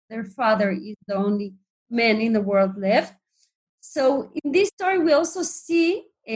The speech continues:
to add to the concept of destruction and the taboo of transgression, which is the most severe in this lineage, because later the connection will be again,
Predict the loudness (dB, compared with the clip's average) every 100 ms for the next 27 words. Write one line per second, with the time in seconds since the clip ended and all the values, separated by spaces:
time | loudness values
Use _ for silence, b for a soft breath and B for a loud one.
0 | -6 -6 -6 -10 -6 -4 -4 _ -12 -6
1 | 0 2 2 -2 -4 -4 -4 -4 -6 -6
2 | -6 4 4 4 0 0 2 0 2 2
3 | 2 0 -6 _ -4 -2 0 2 0 -4
4 | _ _ -14 -12 -4 -4 -2 0 0 0
5 | -6 -10 -10 -12 -16 -20 _ _ _ _
6 | _ -4 2 2 2 0 -2 0 0 2
7 | 2 0 0 -2 -4 -10 _ _ -4 0
8 | 2 2 0 -4 -16 _ _ _ _ -4
9 | -2 0 0 0 -2 -4 -20 -10 -2 2
10 | 2 2 -2 -10 _ _ _ _ -2 2
11 | 2 0 0 0 2 2 0 0 0 0
12 | 0 2 2 -2